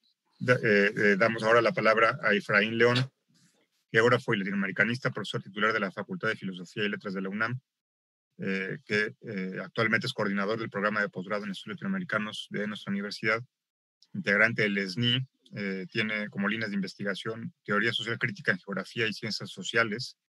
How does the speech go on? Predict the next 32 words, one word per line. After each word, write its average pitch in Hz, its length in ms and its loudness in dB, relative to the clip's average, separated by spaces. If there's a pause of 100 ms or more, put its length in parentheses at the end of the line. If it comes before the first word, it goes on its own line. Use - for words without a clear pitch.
(260)
geopolítica 107 560 -6
y - 20 -6
econom-, 101 400 -4
y 101 140 -10
geoeconomía 101 560 -4
en 110 80 -6
América 101 300 -2
Latina, 107 420 -6 (760)
y 110 80 -6
entre 107 240 -2
sus 104 240 -8
últimas, 117 640 -2 (160)
eh, 98 280 -4
publicaciones, 117 800 0 (120)
eh, 95 420 -6
tenemos 107 520 -6
Geografía 107 520 0
crítica, 127 480 -2
espacio, 117 400 -4
teori-, 101 260 -6 (160)
teoría 104 240 -2
social 110 240 -6
y 95 60 -12
geopolítica, 127 720 -4 (840)
y, 123 400 2 (200)
eh, 98 480 -4 (100)
un 107 180 -6
libro 107 240 -4
más 104 240 -2
reciente, 127 560 0 (240)
es, - 240 -12
eh, 98 520 -10